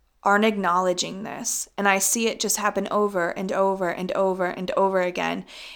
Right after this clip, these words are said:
And I want to give you permission today to say, "Grieve." Give yourself the space. Say, "Hey, I wanted this life and I never got it, and fuck, the world has moved on, but I haven't.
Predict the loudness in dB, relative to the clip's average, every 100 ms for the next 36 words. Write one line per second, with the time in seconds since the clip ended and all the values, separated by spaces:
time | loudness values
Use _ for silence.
0 | -4 2 4 4 2 -2 -6 -10 _ _
1 | _ _ _ _ _ _ 6 8 8 4
2 | 4 2 0 -2 -2 0 4 4 4 0
3 | -6 -10 -6 2 6 6 6 0 -4 -4
4 | 2 4 4 2 -6 -12 _ _ _ 0
5 | 2 2 0 -4 -16 _ _ _ _ _
6 | _ _ _ _ _ _ _ _ _ _
7 | _ _ _ _ _ _ _ _ 2 2
8 | 4 4 4 2 0 -2 2 2 2 0
9 | -4 -4 -8 _ _ _ _ _ _ _
10 | _ _ _ _ -2 -2 2 4 4 6
11 | 4 4 0 0 2 2 0 0 0 -2
12 | 0 2 2 2 -2 -8 -2 0 0 -2
13 | 2 2 2 -2 -4 0 2 2 2 0
14 | 2 0 0 -4 -10